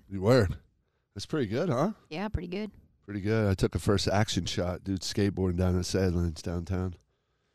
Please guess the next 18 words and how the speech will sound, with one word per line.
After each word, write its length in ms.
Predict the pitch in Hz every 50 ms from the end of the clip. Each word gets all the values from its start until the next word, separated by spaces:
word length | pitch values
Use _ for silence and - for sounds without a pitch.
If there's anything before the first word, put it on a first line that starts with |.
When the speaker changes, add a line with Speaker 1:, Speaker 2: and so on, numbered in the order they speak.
| _ _ _ _ _ _ -
Speaker 1:
Uh, 120 | 87 87 82
that 120 | 87 95 95
is 140 | 92 82 90
not 220 | 98 87 87 -
me, 180 | - 87 85 82
but 180 | 78 82 76 - - - - - -
come 160 | - - 98
on, 180 | 82 76 76 73
man. 160 | 78 80 80 80
That's 180 | 90 87 -
my 100 | - 85 80
boy, 240 | 78 90 90 87 -
Chris 300 | - - 95 85 - -
Lindsay. 420 | 90 90 92 90 80 85 98 92 85 - - _ _ _ _ _ -
Another 200 | 90 87 82 82
goalie. 340 | - 90 90 92 92 92 87 - -
Gage. 400 | - 85 92 92 90 - - - - _ _ - _ _ - _ _ _ _ _ _ - - - - - - - - - - - - - _ _ -
Dawson. 400 | - 87 82 82 - - 90 80